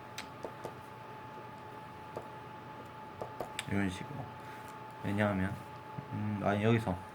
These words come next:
이 수열에서 세 번째 항의 값을 알고 싶다 라고 하면 에이알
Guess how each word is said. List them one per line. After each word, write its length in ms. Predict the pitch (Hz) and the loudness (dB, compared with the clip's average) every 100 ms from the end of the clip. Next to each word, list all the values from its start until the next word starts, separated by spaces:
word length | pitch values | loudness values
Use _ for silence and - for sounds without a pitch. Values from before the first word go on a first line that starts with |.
| - - 135 | -8 -2 2
이 340 | 107 107 107 - | 4 4 2 4
수열에서 480 | 127 107 92 98 - - - - - - - - - | 6 8 6 2 -2 -6 -8 -8 -8 -8 -8 -2 4
세 100 | 147 | 6
번째 240 | 156 - | 8 6
항의 220 | 101 95 | 4 4
값을 420 | 95 92 98 95 92 - - | 4 2 4 4 4 0 2
알고 180 | 101 | 4
싶다 340 | 98 - - 95 - - - - - | 4 0 4 4 2 -8 -8 -8 -2
라고 200 | - 92 | 2 4
하면 240 | 117 104 - - - - - - - - - - - - - - - - - - - - - | 6 4 2 -2 -8 -10 -10 -8 -8 -8 -8 -8 -8 -10 -10 -10 -10 -10 -8 -8 -8 -6 0
에이알 640 | 104 101 98 95 104 101 | 4 4 2 2 2 2